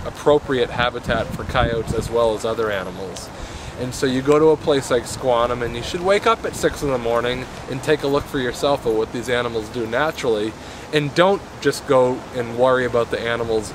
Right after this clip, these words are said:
because they might cause a problem to you, because they're part of our community. They're here to stay, and they'll certainly be here to stay, even though they've only been here in the last ten, twenty years or so.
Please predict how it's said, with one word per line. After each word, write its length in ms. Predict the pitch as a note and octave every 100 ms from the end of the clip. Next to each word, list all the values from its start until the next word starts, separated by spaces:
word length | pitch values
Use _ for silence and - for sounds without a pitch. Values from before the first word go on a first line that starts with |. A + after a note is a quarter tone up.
| -
because 340 | - - A#2+ -
they 140 | A2
might 220 | A#2 A#2
cause 220 | - A2
a 60 | A2+
problem 360 | - A2 A2 -
to 100 | A2+
you, 160 | A#2
because 340 | G2+ - C#3 -
they're 120 | C#3
part 260 | - D#3 C#3
of 100 | C3+
our 80 |
community. 560 | B2+ C3+ C3+ B2+ B2+ B2 - - - -
They're 140 | C3+ B2
here 220 | D#3+ E3+
to 100 | D#3+
stay, 520 | - E3+ C#3 A#2+ C3 - - -
and 140 | A#2
they'll 140 | B2 A#2+
certainly 420 | - D3+ D3 C#3
be 180 | G#2 E3+
here 180 | E3+ C3
to 80 |
stay, 280 | A#2 - A#2
even 280 | A#2+ B2+ B2+
though 120 | B2
they've 220 | A#2 A#2
only 220 | A2+ A2+ G#2+
been 200 | A#2 A#2
here 180 | A2+
in 80 | G#2+
the 80 | G#2
last 300 | G2+ G2+ -
ten, 280 | - G#2+ G#2
twenty 300 | - G#2 G2+
years 340 | G2+ A2 A2
or 80 | A2+
so. 320 | - G2+ F2+